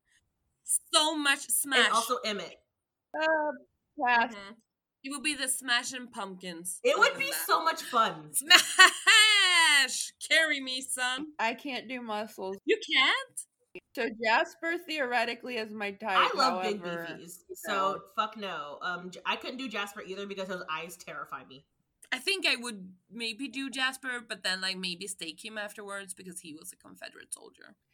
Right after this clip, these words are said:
Speaker 2: Right. I, I feel like he also wouldn't wanna do me.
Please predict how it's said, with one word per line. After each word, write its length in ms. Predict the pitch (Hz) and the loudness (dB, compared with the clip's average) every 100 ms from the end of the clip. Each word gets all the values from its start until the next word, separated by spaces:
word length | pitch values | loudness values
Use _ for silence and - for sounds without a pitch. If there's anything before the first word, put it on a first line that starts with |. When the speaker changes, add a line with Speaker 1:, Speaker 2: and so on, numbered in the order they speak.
| _ _ _ _ _ _ _ 370 | _ _ _ _ _ _ _ -12
Speaker 2:
Right. 220 | 403 403 - | -8 -8 0
I, 100 | 277 285 - | 2 2 2
I 120 | 370 | 2
feel 140 | 392 539 | 4 2
like 60 | 359 | 2
he 100 | 359 | 2
also 320 | 285 - 370 | 2 2 0
wouldn't 240 | 269 254 269 | 0 -2 -2
wanna 200 | 254 226 | -2 -2
do 200 | 233 214 | -6 -8
me. 400 | 359 - - | -10 -12 -18